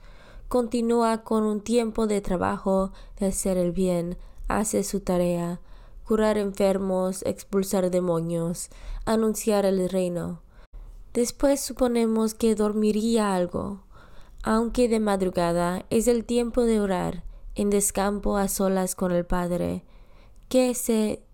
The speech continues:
dirían? Y estando en esas, llegan sus compañeros a avisarle de que la gente le busca. Más trabajo,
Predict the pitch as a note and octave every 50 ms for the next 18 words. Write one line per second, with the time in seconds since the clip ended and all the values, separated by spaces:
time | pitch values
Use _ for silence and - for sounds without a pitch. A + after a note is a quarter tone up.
0 | - - - - - - A3 G#3+ A3 A3 A3+ A3+ A3 A3 G#3 F3+ E3 D#3 E3 F3
1 | F3+ - - - - - - - - - - - - - - - - - - -
2 | - - A#3+ B3 B3+ B3+ - - A#3+ - - - A3+ A#3 A#3 A#3 A#3+ A#3+ A#3 A3+
3 | A3+ A3+ A#3 A3+ A3 - G3 F3+ F3 E3+ E3+ - - - - - A3 - C4 B3+
4 | B3+ B3 B3 B3 A#3+ A3 - A#3+ A3 - A#3+ A3+ G#3+ G3 - G#3 G#3 G#3 G#3+ G#3+
5 | G#3+ G#3+ G#3+ G#3+ G#3+ - G#3+ G3 F#3+ G3 G3 F#3+ - G#3 G3 F#3+ G3 G3 F#3+ F#3+
6 | F#3 F#3+ - - - - - - - - - - A3+ A3+ - B3 B3 A#3+ A#3 A#3
7 | A#3+ A#3 A#3+ A#3 A3+ A3 A#3+ A3+ A3+ A3 G3+ F#3+ F#3+ F#3+ - - - - G3 F3+
8 | F3+ F3+ - - - - - - - - - - - A3+ A#3+ B3+ B3+ - - -
9 | A3 G3+ F#3 F3+ F3+ F#3 - - F3 E3 E3+ E3 -